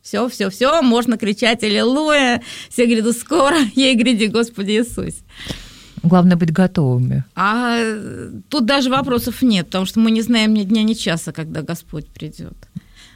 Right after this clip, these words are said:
Speaker 1: Но вот в этом предназначение. И самое главное предназначение евреев, в котором христиане должны, а, ну, просто вот, э,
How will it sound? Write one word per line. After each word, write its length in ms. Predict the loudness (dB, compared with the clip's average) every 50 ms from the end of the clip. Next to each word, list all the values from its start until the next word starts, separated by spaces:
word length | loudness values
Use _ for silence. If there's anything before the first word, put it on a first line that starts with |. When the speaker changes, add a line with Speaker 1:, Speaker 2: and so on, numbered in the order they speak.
| _ _
Speaker 1:
Но 120 | 0 0
вот 160 | 0 0 0 0
в 40 |
этом 280 | -2 0 2 4 2 2
предназначение. 800 | 2 0 0 2 2 2 2 2 0 0 0 2 2 2 2 0 -2 0
И 100 | 0 0
самое 460 | -2 -2 -2 -2 -2 0 0 -2 0
главное 340 | 0 2 2 2 2 2 0
предназначение 760 | 0 -2 -2 0 2 2 2 0 -2 -2 0 0 0 2 0
евреев, 340 | 0 -2 0 0 0 0 -2
в 40 | -2
котором 380 | -2 -2 -2 0 0 0 0
христиане 560 | -2 -2 -2 -4 -4 -2 -2 0 0 0 0 -2
должны, 460 | -2 -4 -4 -2 0 2 2 2 0 -4 -12 -16 -18 -18 -16 -10 -4
а, 280 | -2 0 0 0 0 -2 -2
ну, 160 | -4 -6 -6
просто 480 | -4 -2 0 0 2 0 0 -2 -4
вот, 160 | -4 -4 -4 -8 _ -10 -6
э, 240 | -4 -4 -4 -6